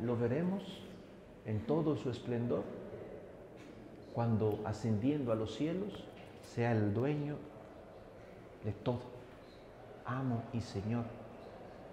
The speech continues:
El Cristo de la pasión es el mismo Cristo de la ascensión que nos asegura que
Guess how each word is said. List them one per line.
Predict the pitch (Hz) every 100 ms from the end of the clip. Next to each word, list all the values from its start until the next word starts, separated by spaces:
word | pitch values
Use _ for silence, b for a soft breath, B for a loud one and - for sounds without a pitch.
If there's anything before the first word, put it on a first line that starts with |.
| - - - - - - - - - - -
El | 98
Cristo | 95 123 131 - 101 95 - -
de | 95
la | 92
pasión | - 127 - 131 151 151 - -
es | -
el | 117
mismo | 120 113 117 -
Cristo | 131 139 - - 107
de | 104
la | 101
ascensión | - 110 98 139 147 - - B B -
que | 107
nos | 98 107
asegura | 101 107 135 135 117
que | -